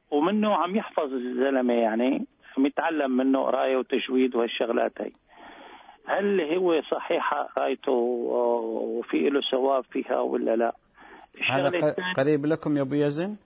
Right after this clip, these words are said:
Speaker 1: إيه، نعم.
Speaker 2: طيب.
Speaker 1: و-، والشغلة الثانية بتخصني أنا، أنا بصلي
Speaker 2: نعم.
Speaker 1: الشفع والوتر مع أولادي، آه، اللهم صل وسلم على سيدنا محمد، جهر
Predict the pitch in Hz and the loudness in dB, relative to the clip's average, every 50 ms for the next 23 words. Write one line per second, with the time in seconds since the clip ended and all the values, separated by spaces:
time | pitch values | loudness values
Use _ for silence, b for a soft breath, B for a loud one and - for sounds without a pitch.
0 | _ _ _ _ - 165 143 120 - - - _ _ _ _ _ _ _ _ _ | _ _ _ _ -20 -20 -20 -16 -14 -14 -14 _ _ _ _ _ _ _ _ _
1 | _ _ _ _ _ - 107 92 - - _ _ _ _ _ _ _ _ _ _ | _ _ _ _ _ -4 -4 -4 -6 -10 _ _ _ _ _ _ _ _ _ _
2 | _ _ _ _ _ B B B B B _ - - 156 151 156 156 156 151 151 | _ _ _ _ _ B B B B B _ -4 -2 0 2 4 4 4 4 4
3 | 147 143 143 143 143 143 151 147 139 - - - - - 202 190 196 196 185 - | 2 2 2 2 2 2 0 0 -2 -2 -2 -2 -2 0 0 0 0 0 -2 -2
4 | _ - 185 180 180 180 175 170 165 156 139 - - - 175 147 - - 170 156 | _ -2 0 0 0 0 0 0 0 0 -2 -4 -2 -4 -4 -4 -4 -2 0 0
5 | 147 147 147 139 123 120 123 - - 156 160 165 147 - - - - 175 170 165 | 2 2 2 2 0 0 -2 -2 -2 -2 -2 -2 -4 -4 -4 -4 -2 -2 -2 -4
6 | 151 - - 202 180 - 170 147 143 151 143 139 143 156 165 - - 180 156 156 | -4 -2 -2 -2 -2 -2 -4 -2 -2 -2 -2 -2 0 -2 -2 -2 0 0 0 0
7 | 151 147 143 139 127 123 131 135 131 139 147 156 156 156 147 139 147 151 151 151 | 0 0 0 -2 0 0 -2 -2 -2 -2 0 0 0 0 0 -2 0 0 2 0
8 | 147 151 - - 131 131 127 123 123 123 123 123 120 123 123 123 123 123 127 123 | 0 -2 -2 -2 0 2 2 4 4 4 4 4 2 2 2 2 2 0 0 -2
9 | 123 127 127 123 123 123 127 127 117 127 123 117 - - 131 131 131 123 113 - | -2 -4 -4 -2 -2 0 0 0 0 -2 -6 -6 -6 -4 -2 -2 -2 -2 -2 -2
10 | 143 135 123 120 117 117 - - 127 123 127 123 131 131 123 123 - 123 131 131 | -2 -2 -2 -2 -2 -4 -4 -4 -2 -2 -2 0 0 -2 -2 -2 -4 -4 -4 -2
11 | 131 131 131 131 - _ B B B B B B B B B B 120 123 185 180 | -2 -2 -2 -4 -6 _ B B B B B B B B B B -2 0 0 0
12 | 156 165 175 180 170 | 0 0 0 -2 -2